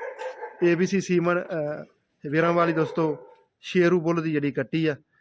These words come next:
ਇਹ ਵੀਰ ਕਹਿੰਦਾ ਵੀ ਇਹ ਨਹੀਂ ਨਾਲ ਦੇਣੀ ਗੀ। ਬਾਕੀ ਤੁਸੀਂ ਕੱਟੀ ਤੋਂ ਜਿਹੜਾ ਐਸਟੀਮੇਟ ਆਈਡੀਆ ਲਗਾ ਸਕਦੇ ਜੇ।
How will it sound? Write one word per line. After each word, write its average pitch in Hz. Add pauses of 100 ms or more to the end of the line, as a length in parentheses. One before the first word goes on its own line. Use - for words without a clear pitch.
(160)
ਇਹ 196
ਵੀਰ 170
ਕਹਿੰਦਾ 165
ਵੀ 175
ਇਹ 190
ਨਹੀਂ 170
ਨਾਲ 143
ਦੇਣੀ 151
ਗੀ। 170
ਬਾਕੀ 160
ਤੁਸੀਂ 180
ਕੱਟੀ 185
ਤੋਂ 190
ਜਿਹੜਾ 180
ਐਸਟੀਮੇਟ 170
ਆਈਡੀਆ 160
ਲਗਾ 139
ਸਕਦੇ 143
ਜੇ। 160